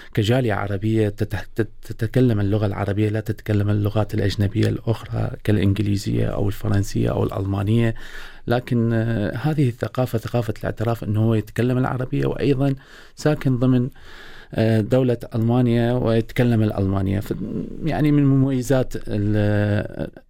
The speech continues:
ال-، الشخص أو الإنسان أن يتكلم أكثر من لغة. فتجيني عربي يتكلم اللغة الإنجليزية، يتق-، يتكلم، يتقن اللغة ال-، الألمانية، وأيضا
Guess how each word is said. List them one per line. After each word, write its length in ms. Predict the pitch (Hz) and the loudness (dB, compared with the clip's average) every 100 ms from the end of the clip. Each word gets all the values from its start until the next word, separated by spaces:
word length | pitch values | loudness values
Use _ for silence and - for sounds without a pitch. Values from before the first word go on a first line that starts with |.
| - | -2
ال-، 440 | 117 110 104 - | 2 4 2 0
الشخص 480 | 107 - 185 196 165 | -2 0 0 2 0
أو 120 | - | 2
الإنسان 440 | 113 98 110 147 135 | 4 2 2 2 4
أن 80 | 117 | 4
يتكلم 420 | 107 - 113 110 | 0 2 2 4
أكثر 280 | 101 - 101 | 2 0 2
من 180 | 101 98 | 4 4
لغة. 220 | 98 92 - - - - | 2 -2 -10 -16 -18 -16
فتجيني 580 | - 113 110 131 135 110 | -12 -6 0 2 2 0
عربي 380 | - 135 135 127 | -2 0 2 4
يتكلم 400 | 123 - 131 127 | 2 2 2 4
اللغة 220 | 117 120 | 4 2
الإنجليزية، 760 | 127 101 117 123 127 123 151 202 | 2 0 0 2 0 0 -2 -2
يتق-، 340 | 127 - - - - | -4 -8 -8 -8 -12
يتكلم، 340 | - 120 123 - | -4 0 0 2
يتقن 520 | 123 123 - 135 139 | 0 0 -4 0 2
اللغة 480 | 135 131 139 143 143 | 2 2 2 2 2
ال-، 80 | 143 | 0
الألمانية، 960 | 139 92 - - 127 135 135 147 160 165 - - - | 0 -4 -6 0 2 4 4 2 0 -6 -18 -20 -2
وأيضا 520 | 117 - 151 143 143 | 0 2 2 2 0